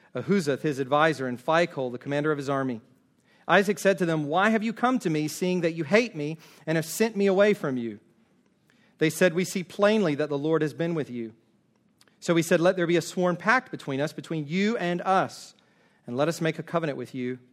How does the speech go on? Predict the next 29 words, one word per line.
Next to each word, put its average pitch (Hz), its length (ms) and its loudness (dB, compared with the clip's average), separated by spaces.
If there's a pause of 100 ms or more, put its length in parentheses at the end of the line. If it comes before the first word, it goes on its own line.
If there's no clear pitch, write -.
(560)
that 156 140 -2
you 170 180 0
will 165 120 2
do 180 240 2
us 208 180 2
no 196 180 4
harm, 160 400 2
just 165 240 -6
as 156 140 -4
we 180 180 0
have 151 120 -2
not 160 220 -2
touched - 320 -8
you 180 260 2 (260)
and 151 120 -2
have 151 160 -2
done 170 200 2
to 170 140 -10
you 190 240 -2
nothing 170 380 2
but 135 180 -8
good, 143 400 0 (220)
and 151 80 -2
have 147 80 0
sent 190 260 0
you 175 160 2
away 160 220 2
in 160 80 -2
peace. 117 460 -14